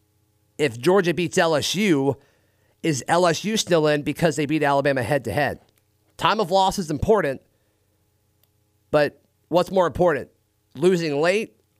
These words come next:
or, you know, if it's a toss-up between L S U and Alabama and Oregon, it, it'll be interesting to see which one, um, which one comes in at number four. But it'll be fun to see. I'm about, uh, about wrapped up, but Painter,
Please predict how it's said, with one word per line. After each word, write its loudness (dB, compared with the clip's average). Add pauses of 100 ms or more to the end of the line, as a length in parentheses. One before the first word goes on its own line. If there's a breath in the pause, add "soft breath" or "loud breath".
(520)
or, 2
you -4
know, 4
if 0
it's -8
a -4
toss-up 0
between -2
L 2
S -4
U 2
and 0
Alabama 0 (460)
and -4
Oregon, 0 (1400)
it, 2
it'll 4
be 0
interesting -2
to -6
see 2
which 0
one, 0
um, -2 (260 soft breath)
which 0
one 0
comes -4
in 0
at -4
number 0
four. -4
But 0 (520 soft breath)
it'll 2
be 0
fun -2
to -6
see. -6 (500)
I'm 0
about, 2
uh, 0
about 0
wrapped 0
up, 0
but -6
Painter, -2